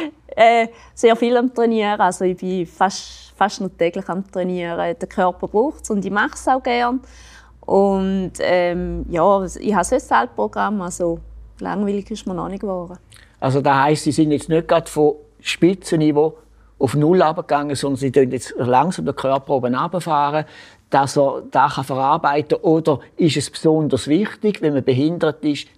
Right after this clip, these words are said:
Speaker 2: dass man überhaupt einen Sport muss treiben muss?
Speaker 1: Also, mir ist es sehr wichtig, also, äh, wenn man im Rollstuhl ist, sich zu bewegen. Also, es hat, äh, verschiedene Komponenten. Also, erstens einmal, also für mich war es immer auch ein bisschen der Kopf lüften. Das andere war,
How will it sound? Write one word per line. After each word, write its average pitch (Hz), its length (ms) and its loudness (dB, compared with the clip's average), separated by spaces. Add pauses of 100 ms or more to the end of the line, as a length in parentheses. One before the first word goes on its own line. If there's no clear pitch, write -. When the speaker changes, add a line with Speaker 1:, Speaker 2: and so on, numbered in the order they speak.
Speaker 2:
dass 123 200 0
man 131 120 0
überhaupt 117 300 -2
einen 110 100 -10
Sport 170 440 -2
muss 208 200 -6
treiben 110 320 -8
muss? - 220 -18 (360)
Speaker 1:
Also, - 180 0 (320)
mir 254 160 2
ist 262 100 -10
es 220 220 2
sehr 226 200 2
wichtig, 196 580 -4
also, 190 340 -4
äh, 190 440 -2
wenn 190 600 -4
man 190 80 -4
im 185 100 -4
Rollstuhl 196 420 0
ist, 202 200 -4
sich 208 240 -6
zu - 140 -4 (120)
bewegen. 196 380 2
Also, 175 240 0
es 190 280 -8
hat, 196 280 -2
äh, 185 180 2
verschiedene 214 480 -4
Komponenten. 214 720 -4
Also, 185 160 -4
erstens 208 420 0
einmal, 196 220 0
also - 240 -4
für 214 80 0
mich 240 120 4
war 269 40 4
es 262 140 -2
immer 220 340 2
auch 214 160 -2
ein 226 80 0
bisschen 208 220 -4
der 180 100 -6
Kopf 240 400 0
lüften. 240 320 -6
Das 220 160 -4
andere 196 320 0
war, 190 380 -4